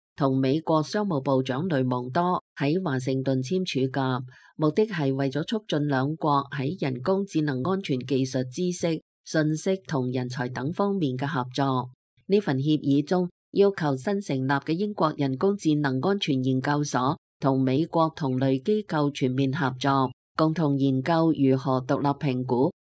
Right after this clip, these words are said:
由Open A I同谷歌等公司建立嘅私人人工智能模型。同時，英國政府通訊總部同美國國家安全局響情報同安全事務上亦會加強合作。之前，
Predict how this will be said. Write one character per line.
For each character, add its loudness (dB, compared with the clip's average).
由 4
Open 2
A 4
I 0
同 0
谷 0
歌 0
等 -2
公 2
司 -2
建 4
立 -2
嘅 0
私 -6
人 -2
人 0
工 0
智 2
能 2
模 4
型。 -2
同 2
時， 2
英 2
國 2
政 0
府 0
通 -2
訊 -2
總 -4
部 0
同 -2
美 0
國 0
國 -2
家 0
安 0
全 0
局 0
響 0
情 -2
報 2
同 0
安 -2
全 0
事 -4
務 4
上 0
亦 2
會 2
加 -2
強 0
合 -4
作。 2
之 0
前， 2